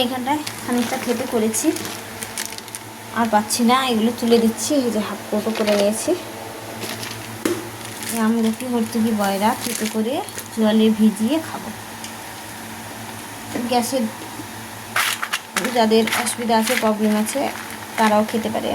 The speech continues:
আমার তো আছেই, আমার গ্যাস্ট্রিকের আলসার, আমারে খেতে হয়, তাই আমি গুঁড়ো করছি। তোমরাও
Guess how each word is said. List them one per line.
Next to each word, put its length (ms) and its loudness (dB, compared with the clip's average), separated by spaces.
আমার 260 2
তো 40 2
আছেই, 320 2
আমার 160 0
গ্যাস্ট্রিকের 500 0
আলসার, 340 -2
আমারে 280 0
খেতে 300 0
হয়, 180 2
তাই 200 -2
আমি 200 2
গুঁড়ো 260 -4
করছি। 380 -4
তোমরাও 280 4